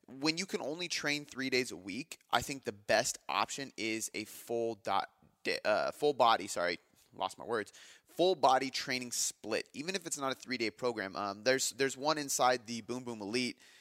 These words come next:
Um, there's actually <laughs> countless inside the Boom Boom Elite that is four days a week with, or it's three days a week with an optional fourth day. So basically you can remove that fourth day, or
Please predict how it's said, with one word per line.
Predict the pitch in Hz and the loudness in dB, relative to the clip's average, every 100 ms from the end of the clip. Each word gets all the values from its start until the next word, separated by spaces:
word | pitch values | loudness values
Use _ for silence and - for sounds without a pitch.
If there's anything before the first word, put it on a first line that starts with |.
| _ - | _ -2
Um, | 113 | -2
there's | 113 113 | 0 2
actually | 107 - 104 98 - _ - _ _ | 2 2 -6 -6 -10 _ -20 _ _
<laughs> | _ - 98 113 127 - | _ -12 -10 -10 -16 -4
countless | - 139 117 110 | 0 0 -2 -4
inside | 107 - 104 | -2 0 0
the | |
Boom | 98 101 | -2 -8
Boom | 107 104 | -6 -2
Elite | 117 117 - - _ | -2 -4 -10 -20 _
that | 107 123 | 2 2
is | 113 120 113 110 - _ - | 4 0 0 -2 -8 _ -20
four | - 156 185 | -4 2 4
days | 151 123 110 | 4 2 -2
a | |
week | 101 104 113 - _ _ 110 | -4 -6 -8 -12 _ _ -6
with, | 117 - - | -6 -2 0
or | 117 | 0
it's | 117 | 0
three | - 208 | -4 2
days | 196 135 | 2 2
a | |
week | 139 | -4
with | 123 | -4
an | 113 | -4
optional | - 120 - 107 | 2 2 2 -8
fourth | - 104 - | -6 -6 -2
day. | 98 73 | -2 -2
So | - | -2
basically | 113 139 - 143 | 0 0 0 -2
you | 127 | -4
can | 123 | -6
remove | 110 107 127 107 | -8 -6 -2 2
that | 98 | 2
fourth | - 101 - | 0 -4 0
day, | 101 - - | -2 -2 0
or | 151 214 143 117 | 2 4 4 2